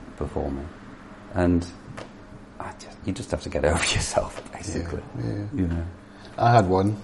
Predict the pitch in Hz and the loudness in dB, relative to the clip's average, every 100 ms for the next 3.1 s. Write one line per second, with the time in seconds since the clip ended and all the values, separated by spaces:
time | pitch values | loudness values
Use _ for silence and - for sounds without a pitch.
0 | - - - - - - - - - - | -10 -6 -6 -6 -10 -12 -18 -10 -8 2
1 | 110 101 92 - - - 101 98 - 92 | 2 2 -4 -6 -14 -4 -2 -2 -4 -2
2 | 90 90 95 98 98 - 98 - 98 92 | -2 -2 -2 0 -2 -4 -6 -2 -4 -2
3 | 95 | -6